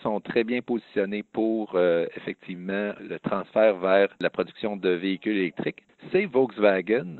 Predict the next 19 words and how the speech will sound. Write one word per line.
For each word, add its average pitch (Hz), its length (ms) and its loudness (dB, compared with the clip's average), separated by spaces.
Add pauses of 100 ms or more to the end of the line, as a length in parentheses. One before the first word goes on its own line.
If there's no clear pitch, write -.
(160)
et 101 140 -2
puis 123 480 -4
Martin 110 400 0
Ria, 101 320 2
qui - 120 -10
est 95 100 -8
un 90 80 -6
fabricant 95 400 -4
de - 160 -10
pièces 120 380 -2
au 92 100 -10
Canada. 87 380 -6 (140)
Alors, 90 480 0
bien 127 440 0
que 123 440 0 (140)
la 95 220 -6
plupart 127 400 2
des 110 100 -4
entreprises 107 500 -4